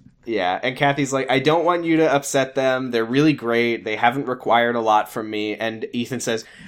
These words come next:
"Haven't required a lot from you? Just wait until the baby breaks out of you and leaves your insides destroyed." Kathy starts crying again for some reason.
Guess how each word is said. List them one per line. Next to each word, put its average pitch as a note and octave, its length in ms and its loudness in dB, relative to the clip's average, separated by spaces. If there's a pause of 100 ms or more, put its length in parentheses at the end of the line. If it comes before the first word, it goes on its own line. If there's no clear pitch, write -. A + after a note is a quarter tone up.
(160)
"Haven't D#3 300 0
required B2+ 460 0
a F2+ 40 -6
lot B2 300 2
from G2 180 -12
you? F#2 220 -12 (160)
Just A#3+ 240 -2
wait A3+ 200 0
until D#3+ 220 -2
the C3 80 2
baby D3 420 -2
breaks A2+ 460 -2
out A2+ 160 4
of A2+ 100 -4
you C3 120 -2
and C3+ 100 0
leaves D3 200 0
your A#2 100 -4
insides C#3 680 2
destroyed." F2 840 -6 (320)
Kathy G3 280 2
starts F#3+ 300 0
crying C#3 420 2
again A#2+ 320 0
for B2 140 -2
some G#2 240 0
reason. G#2 520 -4